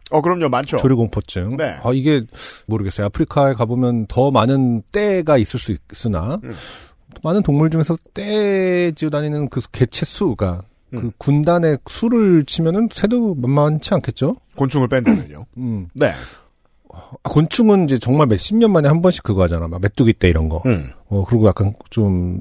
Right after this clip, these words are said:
Speaker 2: 천재지변같이 이렇게 취급을 하잖아요. 갑자기 메뚜기 떼가 뭐 이렇게
Speaker 1: 근데
Speaker 2: 습격을
Speaker 1: 새들은?
Speaker 2: 했다. 새들은
Speaker 1: 네.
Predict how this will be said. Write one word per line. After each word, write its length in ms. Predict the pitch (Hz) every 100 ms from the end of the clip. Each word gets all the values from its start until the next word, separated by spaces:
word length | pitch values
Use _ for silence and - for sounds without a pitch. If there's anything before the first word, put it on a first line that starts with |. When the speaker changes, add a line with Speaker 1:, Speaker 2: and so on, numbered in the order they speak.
| -
Speaker 2:
천재지변같이 840 | - 170 165 104 131 123 - -
이렇게 680 | 101 90 - - 92 90 92 -
취급을 320 | - 160 139 127
하잖아요. 480 | 139 104 82 107 90
갑자기 420 | - - 156 135
메뚜기 320 | 104 - 117
떼가 280 | - 110 98
뭐 200 | 95 92 104 -
이렇게 60 | -
Speaker 1:
근데 140 | 151
Speaker 2:
습격을 40 | 151 156
Speaker 1:
새들은? 240 | 196 208
Speaker 2:
했다. 120 | 85 - _ _
새들은 460 | - 185 165 101 135 -
Speaker 1:
네. 220 | 139 101